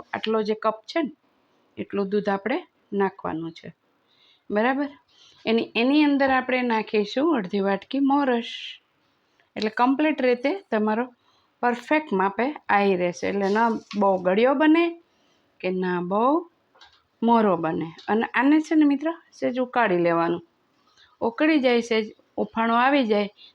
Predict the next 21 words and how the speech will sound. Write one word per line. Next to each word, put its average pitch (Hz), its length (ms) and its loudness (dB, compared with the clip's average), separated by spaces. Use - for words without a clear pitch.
ત્યાં 220 140 0
સુધીમાં 220 400 -2
આપણી 190 180 -2
મોરસ 196 400 0
પણ 233 160 0
ઓગળી 254 300 0
જશે 294 480 -2
અને 190 240 0
દૂધ 190 340 -4
પણ 339 320 2
પાકી 202 360 -2
જશે. 202 500 -2
કાચું 214 480 2
દૂધ 247 200 0
ક્યારેય 214 400 4
લેવાનું 208 680 2
નથી, 202 640 -2
નહીંતર 220 360 -2
શીરો 208 380 -2
બને 214 500 -2
ચીકણો. 190 720 0